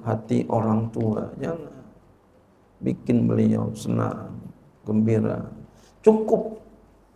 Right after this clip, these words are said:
bikin hati beliau gembira, perintahnya diturutin. Perintah orang tua kita apa? Ngaji biar bener. Itu aja udah, ngaji biar bener. Senang tuh orang tua.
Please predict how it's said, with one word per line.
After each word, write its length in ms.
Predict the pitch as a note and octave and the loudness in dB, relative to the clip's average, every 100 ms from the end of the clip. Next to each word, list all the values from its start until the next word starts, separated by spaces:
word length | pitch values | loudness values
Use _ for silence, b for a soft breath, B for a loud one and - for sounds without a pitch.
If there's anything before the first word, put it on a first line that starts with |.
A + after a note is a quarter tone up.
| - | 0
bikin 400 | C#3+ D3 C#3 C3+ | 2 4 4 4
hati 400 | C#3 B2+ C#3 B2 | 0 2 4 6
beliau 320 | B2+ C3 B2 | 6 6 6
gembira, 720 | B2 B2 B2 B2 F#3 - - - - - _ _ - | 6 6 6 6 4 2 -6 -14 -20 -20 _ _ 0
perintahnya 720 | A2 A2 G#2+ A2 A2 A#2 B2+ | 6 6 6 2 2 0 2
diturutin. 640 | A2 - A2 A2 G#2+ G#2+ F#2+ G2 G2 - _ _ _ _ _ _ _ _ _ _ - A2 - - - - G#3+ - - _ _ _ _ _ _ _ _ _ _ _ _ _ _ | 0 0 -2 -2 -4 -6 -8 -10 -14 -20 _ _ _ _ _ _ _ _ _ _ -18 -16 -16 -18 -20 -20 -20 -20 -20 _ _ _ _ _ _ _ _ _ _ _ _ _ _
Perintah 320 | B2 C3 B2+ | 2 4 8
orang 240 | B2+ C3 C3 C3 | 8 8 6 4
tua 80 | |
kita 320 | B2 C#3 D#3+ C3 | 4 4 4 4
apa? 240 | - - | 2 2
Ngaji 480 | C3+ A2 G#2+ D3 - | 4 4 4 4 4
biar 240 | C#3 B2+ | 4 4
bener. 400 | B2+ C#3+ A#2 - | 4 2 2 2
Itu 320 | D3 - D3 | 0 0 -2
aja 240 | F4 C#4 G#3+ | 0 2 2
udah, 240 | A3 A3 | 4 4
ngaji 480 | B2 C#3+ G#2+ A2 D#3+ - C#3 | 6 8 8 6 2 2 6
biar 160 | D3 - | 8 8
bener. 480 | C#3+ D3 B2+ - - - - - _ _ _ _ _ _ _ _ _ _ _ _ _ - | 6 6 4 0 -4 -12 -20 -20 _ _ _ _ _ _ _ _ _ _ _ _ _ -2
Senang 480 | F3 G#3+ G3+ F#3+ F3 | 2 2 2 2 2
tuh 160 | F3 | 2
orang 240 | E3 E3 D#3+ | 0 -2 -4
tua. 240 | - - | -6 -10